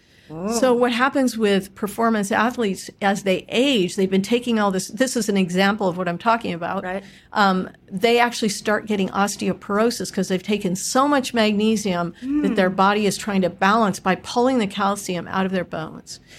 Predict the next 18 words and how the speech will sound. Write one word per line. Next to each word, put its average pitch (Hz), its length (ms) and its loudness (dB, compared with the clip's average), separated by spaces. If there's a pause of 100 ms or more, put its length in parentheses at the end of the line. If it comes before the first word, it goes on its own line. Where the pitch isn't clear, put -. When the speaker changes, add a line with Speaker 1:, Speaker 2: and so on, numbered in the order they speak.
(180)
Speaker 2:
So 226 460 2 (760)
this 294 240 2
is 392 120 4
what 294 140 4
I'm 240 140 4
talking 226 260 2
about. 185 160 2
This 214 160 0
is 220 140 -4
a 190 80 2
complete 202 640 -2
paradigm 208 520 0
shift 196 360 -4
about 185 260 -4
Speaker 1:
Yeah. 202 220 -4
Speaker 2:
how 226 140 4
we 262 240 0
think. 226 440 -4